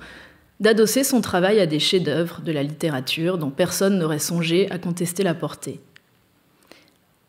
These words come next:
Il a commencé par dresser sa bibliothèque idéale, qui serait peu ou prou celle du bourgeois du dix-neuvième siècle. Il a choisi entre autres Homère, Cervantes,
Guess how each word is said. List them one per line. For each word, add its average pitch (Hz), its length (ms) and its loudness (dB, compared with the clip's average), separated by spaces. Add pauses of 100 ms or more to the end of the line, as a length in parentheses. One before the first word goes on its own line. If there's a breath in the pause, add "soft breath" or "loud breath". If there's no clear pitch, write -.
Il 220 100 6
a - 60 4
commencé 226 320 4
par 214 160 6
dresser 190 280 2
sa 214 140 2
bibliothèque 185 580 2
idéale, 180 460 4
qui 208 100 -4
serait 170 340 2
peu 220 120 0
ou 208 120 4
prou 226 220 0
celle 202 260 2
du 170 100 -2
bourgeois 170 360 2
du 196 120 2
dix-neuvième 175 480 0
siècle. 160 400 -8 (400 loud breath)
Il 208 140 4
a 202 60 4
choisi 196 380 4
entre 175 220 0
autres 190 240 0
Homère, 185 460 2
Cervantes, 165 800 0